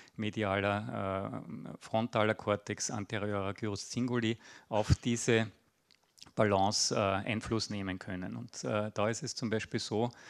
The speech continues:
äh, dass wenn man kortikal stimuliert, das, äh, macht man manchmal bei Wachoperationen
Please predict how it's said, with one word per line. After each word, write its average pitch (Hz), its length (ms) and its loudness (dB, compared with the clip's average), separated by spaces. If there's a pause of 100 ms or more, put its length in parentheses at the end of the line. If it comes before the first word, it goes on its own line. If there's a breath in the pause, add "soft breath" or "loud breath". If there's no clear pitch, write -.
(280 loud breath)
äh, 110 220 -2
dass - 200 -6
wenn 107 160 -2
man 104 280 2
kortikal 110 540 0
stimuliert, 107 920 2
das, - 300 -2
äh, 110 320 4 (180)
macht 107 280 -2
man 107 140 2
manchmal 104 400 2
bei 101 400 2
Wachoperationen 110 1080 0